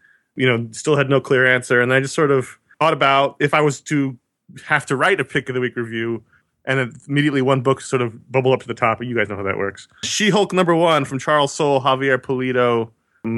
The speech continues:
Munsta Vincente, and Clayton Powless.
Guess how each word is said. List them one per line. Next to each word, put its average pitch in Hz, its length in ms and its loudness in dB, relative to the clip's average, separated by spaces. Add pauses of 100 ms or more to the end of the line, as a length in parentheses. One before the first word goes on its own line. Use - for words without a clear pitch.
(120)
Munsta 165 680 0
Vincente, 180 760 0
and 135 140 -2
Clayton 139 460 -2 (160)
Powless. 131 460 -4